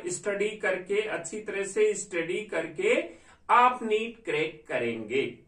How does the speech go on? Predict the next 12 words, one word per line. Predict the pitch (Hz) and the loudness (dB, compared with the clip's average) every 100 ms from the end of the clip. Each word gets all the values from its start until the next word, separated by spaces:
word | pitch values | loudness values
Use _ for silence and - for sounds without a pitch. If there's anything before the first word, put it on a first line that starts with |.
| _ _ _ - | _ _ _ -8
तो | |
मैं | 139 151 196 233 233 | -4 2 4 4 2
इसी | - - 254 | -4 -4 -4
आशा | - - - 240 247 | 2 2 4 6 4
के | 247 277 | 4 -2
साथ | 240 262 247 247 | 4 6 6 6
आपसे | 220 214 - 240 226 202 - - _ _ - | 4 2 0 2 4 4 0 -14 _ _ -4
ये, | 147 180 196 190 - 135 | 4 6 8 6 2 -2
अ, | 143 139 131 135 | 0 2 2 2
आशा | - - 226 | 2 4 4
करता | 226 247 240 254 | 4 2 4 4
हूं | 220 247 294 | 4 0 -2